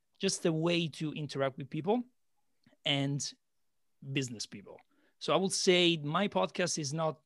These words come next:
definitely not as niche as the China Flexpat podcast that, uh, Patrick runs, because again, I accept any professional from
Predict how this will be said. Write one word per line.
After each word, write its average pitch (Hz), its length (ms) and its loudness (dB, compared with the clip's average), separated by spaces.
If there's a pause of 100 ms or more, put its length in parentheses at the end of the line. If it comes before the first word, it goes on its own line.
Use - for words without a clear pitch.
definitely 160 360 4
not 156 240 0
as 135 140 -4
niche 143 640 -4 (140)
as 135 380 -6
the 131 100 -10
China 147 260 -4
Flexpat 147 480 -4
podcast 113 540 -12
that, 117 400 -8 (640)
uh, 117 200 -6
Patrick 127 600 -6
runs, 139 640 -4 (640)
because 143 220 -4
again, 135 280 0
I 127 220 -4 (200)
accept - 580 -4 (440)
any 170 160 0
professional 131 460 -6
from 127 200 -8